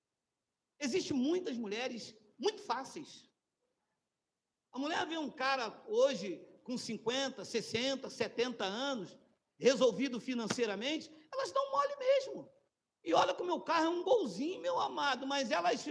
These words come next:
elas cantam pra mim: "Quer andar de carro velho, amor? Que venha." Eu digo: "Não."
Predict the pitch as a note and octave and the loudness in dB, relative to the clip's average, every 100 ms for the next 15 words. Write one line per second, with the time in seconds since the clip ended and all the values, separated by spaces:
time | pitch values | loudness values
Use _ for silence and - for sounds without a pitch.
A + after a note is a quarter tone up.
0 | D4 - - - E4 D#4 B3 E4 E4 D#4+ | 0 0 -8 0 4 4 4 -2 0 0
1 | D#4 C#4+ B3+ - A#3+ B3 B3 B3 B3 A#3+ | 0 0 -2 -2 -4 -2 -4 -4 -6 -6
2 | B3 A#3+ A#3 C#4+ B3+ G3+ E3 F3+ F3+ F3+ | -4 -2 -4 -6 -6 -6 -8 -10 -12 -16
3 | - _ _ _ - - - - - - | -20 _ _ _ -20 -20 -16 -14 -14 -14
4 | - - - D#3+ D3+ - - - - - | -14 -16 -16 -18 -18 -18 -18 -18 -18 -18
5 | - - - G4 C4+ D4 D#4+ D#4 D4 D4 | -18 -20 0 0 2 0 2 0 0 -4
6 | D#4 - _ _ - - - _ A4+ A#4 | -8 -12 _ _ -20 -20 -20 _ -20 -20
7 | - A#4 _ B4+ G#4+ G4+ F4 C5 _ - | -20 -20 _ _ -20 -20 _ -20 _ -20
8 | _ _ - F3+ E3 E3+ D3+ D#3+ F#3 B3+ | _ _ -12 -10 -8 -10 -10 -10 -4 -2
9 | A#4+ - | -2 -4